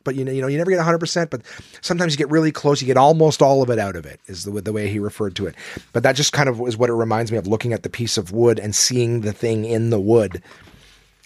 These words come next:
Guys, you know, if I lost you, I'm sorry, but this, this is too incredible. And for all the people, like, more organic and green and stuff like that and sustainable, like, yeah, why fucking buy this shit when you can do a great little project,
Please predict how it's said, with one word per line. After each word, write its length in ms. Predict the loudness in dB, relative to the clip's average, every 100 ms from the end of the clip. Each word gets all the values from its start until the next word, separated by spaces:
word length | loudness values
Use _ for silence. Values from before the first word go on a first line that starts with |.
| _ _ 0
Guys, 360 | 0 0 -6 _ _ -10
you 100 | -6
know, 160 | -4
if 100 | -2
I 60 | 0
lost 340 | 4 2 2
you, 80 | 0
I'm 140 | 0 0
sorry, 340 | 2 2 0
but 240 | -6 -4
this, 320 | 0 0 0 -2
this 260 | -2 -2
is 140 | -4 -6
too 220 | -4 -4
incredible. 380 | -2 -2 0 -2
And 100 | 2
for 100 | 2
all 80 |
the 80 | 4
people, 220 | 2 2
like, 220 | 2 0 -4 -20 -20 -10
more 220 | 2 4 6
organic 720 | 4 2 -2 -2 -4 -4 -4
and 280 | -6 -8
green 380 | -6 -2 0 0
and 160 | -2 0
stuff 300 | 0 0 2
like 220 | 0 0
that 280 | 0 2 0
and 160 | -4
sustainable, 640 | -4 -2 -2 -2 0 2 2
like, 180 | 2
yeah, 140 | 0 0 -6 -20 -6
why 180 | 0 0
fucking 380 | 0 -2 -2 2
buy 240 | 4 4
this 100 | 4
shit 240 | 0 -2
when 120 | -4 -4
you 100 | -2
can 120 | 0
do 160 | 0
a 40 | 0
great 260 | -2 -2 0
little 200 | 0 0
project, 640 | -2 -2 0 0 -2 -8